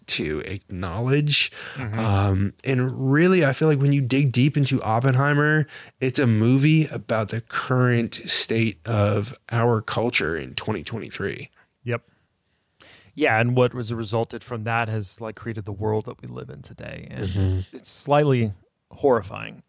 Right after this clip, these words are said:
Speaker 2: as, like, uh, Christopher Nolan called it. It's almost a horror film in nature.
Speaker 1: Yeah.
Speaker 2: Um, it's interesting you mentioned the first viewing. The first viewing, you definitely try to keep up,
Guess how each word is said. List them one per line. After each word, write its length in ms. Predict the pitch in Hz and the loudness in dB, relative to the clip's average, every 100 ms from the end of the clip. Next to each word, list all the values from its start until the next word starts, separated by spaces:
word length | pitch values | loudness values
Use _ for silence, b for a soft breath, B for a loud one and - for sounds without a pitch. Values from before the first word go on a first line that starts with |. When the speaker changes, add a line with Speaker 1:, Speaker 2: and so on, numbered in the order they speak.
| - | -8
Speaker 2:
as, 320 | 117 113 113 | -6 -6 -6
like, 300 | 110 117 - | -10 -12 -14
uh, 420 | - 120 - 62 64 | -10 -8 -8 -10 -10
Christopher 300 | - - 120 | -8 -6 -2
Nolan 260 | 113 110 104 | 0 0 -2
called 260 | 107 110 | -2 0
it. 160 | 110 110 B B B B | -2 -4 B B B B
It's 340 | 113 - - - | -10 -6 -6 0
almost 400 | 135 139 131 - | 2 4 4 0
a 100 | 110 | -2
horror 360 | 101 113 127 104 | -2 2 4 2
film 340 | - 113 107 113 | 0 -2 0 2
in 220 | 113 110 | 4 4
nature. 480 | 110 110 - - - | 2 -2 -8 -8 -6
Speaker 1:
Yeah. 220 | 107 - B _ | -6 -6 B _
Speaker 2:
Um, 500 | 143 147 147 143 143 - _ - | 4 6 6 4 0 -6 _ -2
it's 240 | 175 160 | 0 2
interesting 360 | 185 - 196 165 | 0 0 2 4
you 200 | 143 131 | 6 6
mentioned 640 | 127 127 123 135 123 107 107 | 6 4 2 2 2 0 -2
the 240 | 120 113 | -2 -2
first 420 | 90 135 127 - | -2 0 0 0
viewing. 400 | - 120 - 123 - - | -12 -14 -14 -16 -20 -10
The 80 | 143 | -2
first 300 | 180 202 - | 0 0 2
viewing, 300 | 190 190 156 | 4 4 2
you 100 | 135 | 0
definitely 560 | 131 127 123 135 131 | 0 -2 -2 -2 -2
try 380 | 120 - 117 117 | -4 -2 0 0
to 500 | 117 123 120 110 104 - _ B B B B _ | -2 -4 -2 -2 -4 -8 _ B B B B _
keep 240 | - 147 113 | -4 -4 -4
up, 240 | 113 | -8